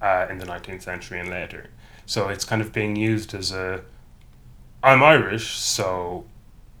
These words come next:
I'm good, I'm safe." There's no, uh, kind of, um, concern there in terms of the authenticity or integrity of my whiteness.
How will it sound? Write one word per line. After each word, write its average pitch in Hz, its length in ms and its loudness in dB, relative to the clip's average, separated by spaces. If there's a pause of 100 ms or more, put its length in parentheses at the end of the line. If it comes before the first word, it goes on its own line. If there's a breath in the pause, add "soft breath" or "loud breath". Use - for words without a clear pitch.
I'm 104 160 -6
good, 95 220 -2
I'm 90 100 -14
safe." 87 640 -4
There's 92 240 -12
no, 92 600 -4
uh, 92 200 -4
kind 87 220 -14
of, 85 260 -16
um, 85 400 -10 (360 soft breath)
concern 107 720 0
there 92 300 -4
in 92 60 -8
terms 92 240 -10
of 90 160 -16
the 90 260 -12
authenticity 90 840 -8
or 87 40 -10
integrity 90 480 -10
of 87 120 -14
my 85 80 -12
whiteness. - 560 -8